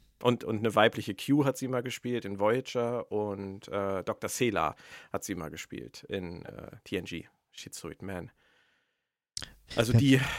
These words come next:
Speaker 1: war ja genauso wie Jeffrey Combs und, äh, Christopher Scheer war ja auch noch als, war auch noch mit dabei, der hat ja auch einen Vorta gespielt, äh, in Deep Space Nine. Also es war so ein bisschen eine Art Familientreffen.
Speaker 2: Absolut.
Speaker 1: Aber
Speaker 2: Ähm,
Speaker 1: halt in einer guten Folge.
Speaker 2: jetzt, ja, absolut. Jetzt muss ich aber noch mal fragen,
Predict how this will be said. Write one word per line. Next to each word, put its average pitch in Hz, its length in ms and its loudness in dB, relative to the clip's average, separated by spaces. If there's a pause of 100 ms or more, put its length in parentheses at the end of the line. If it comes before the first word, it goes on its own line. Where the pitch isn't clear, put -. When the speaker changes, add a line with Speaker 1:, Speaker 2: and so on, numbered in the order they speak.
(120)
Speaker 1:
war 127 220 8
ja 131 100 10
genauso 120 400 4
wie 117 100 -2
Jeffrey 120 320 2
Combs 165 380 2
und, 117 320 2
äh, 107 80 0
Christopher 117 420 0
Scheer 147 360 6
war 107 100 4
ja 101 160 4
auch 160 260 6
noch 202 160 2
als, 143 420 -2
war 127 120 -2
auch 143 100 2
noch 160 140 0
mit 160 160 0
dabei, 151 240 4
der 123 80 2
hat 110 120 0
ja 101 60 -2
auch 120 100 -2
einen 131 100 -2
Vorta 147 380 2
gespielt, 160 580 -4
äh, 135 180 -2
in 135 140 -4
Deep 143 120 -2
Space 131 300 -6
Nine. 131 240 0
Also 117 120 2
es 117 120 -6
war 131 160 8
so 135 80 4
ein 123 80 2
bisschen 135 380 2
eine 110 320 4
Art 127 220 0
Familientreffen. 151 960 2 (600)
Speaker 2:
Absolut. 175 480 6 (520)
Speaker 1:
Aber 147 220 10
Speaker 2:
Ähm, - 40 8
Speaker 1:
halt 135 140 8
in 131 100 2
einer 120 160 4
guten 123 220 0
Folge. 127 320 -4 (200)
Speaker 2:
jetzt, - 240 6
ja, 196 120 4
absolut. 170 340 6
Jetzt - 160 6
muss 196 80 10
ich 202 60 8
aber 190 80 8
noch 196 80 8
mal 180 100 8
fragen, 170 320 4